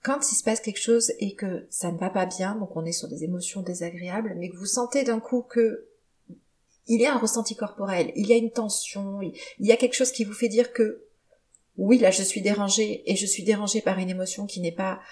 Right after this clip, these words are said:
agréable à vivre. Si vous ne voulez pas aller écouter ce que l'émotion a à vous dire, parce que vous n'en êtes pas là dans votre vie, vous n'en avez pas envie, vous n'êtes pas prête, c'est ok.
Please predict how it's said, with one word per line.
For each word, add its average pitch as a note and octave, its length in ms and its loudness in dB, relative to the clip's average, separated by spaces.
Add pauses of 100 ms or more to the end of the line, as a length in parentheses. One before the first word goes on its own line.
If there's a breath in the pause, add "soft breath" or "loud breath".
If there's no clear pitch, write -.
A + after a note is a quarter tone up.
(440 loud breath)
agréable A3 600 2
à E3+ 140 2
vivre. G#3 500 0 (380)
Si - 400 6
vous B3 140 0
ne A3+ 120 4
voulez A3+ 300 2
pas B3+ 260 2
aller G3 500 -2
écouter A3+ 440 -2
ce - 100 -2
que G#3 80 -14
l'émotion F3+ 680 -8
a D#3+ 160 -2
à E3 40 -6
vous E3+ 160 -12
dire, C4+ 240 -2 (320)
parce D#3 220 -2
que G3+ 480 -12
vous F#3 140 -10
n'en F3 160 -8
êtes E3 180 -8
pas D#3+ 160 -4
là D#3 200 -2
dans A#3+ 140 0
votre A#3 180 2
vie, A3 320 -4
vous F3+ 60 -8
n'en E3 160 -6
avez - 220 -8
pas - 220 -4
envie, A#3+ 340 -4
vous G3+ 80 -10
n'êtes - 180 -10
pas - 120 -8
prête, - 520 -6 (720 loud breath)
c'est - 200 2
ok. A3+ 180 2